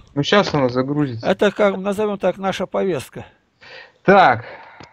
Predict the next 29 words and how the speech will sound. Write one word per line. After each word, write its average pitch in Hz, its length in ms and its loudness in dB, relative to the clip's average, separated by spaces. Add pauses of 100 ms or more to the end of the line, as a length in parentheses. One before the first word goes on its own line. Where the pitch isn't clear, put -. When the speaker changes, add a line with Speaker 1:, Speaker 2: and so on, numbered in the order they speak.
(140)
Speaker 1:
ваше 196 460 2
видео 190 440 -2
заблокировано, 165 1000 0
в 127 40 -6
вашем 175 320 0
видео 175 280 -2
найден 165 380 0
контент. 151 680 0 (360)
Сог-, 143 340 0
согласно 175 440 2
по-, 170 200 0
про-, 156 320 0
ролик 170 300 4
заблокирован 151 680 2
на 147 160 4
YouTube, 147 380 0
защищённый 143 680 2
авторский 135 460 -2
п-, - 100 -18 (340)
ограничение 156 580 4
на 156 140 4
про-, 151 240 2
заблокировано 156 640 2
во 143 40 2
всех 151 220 0
странах. 139 480 2 (500)
А 139 140 2
вот, 196 240 4
э, 156 40 -6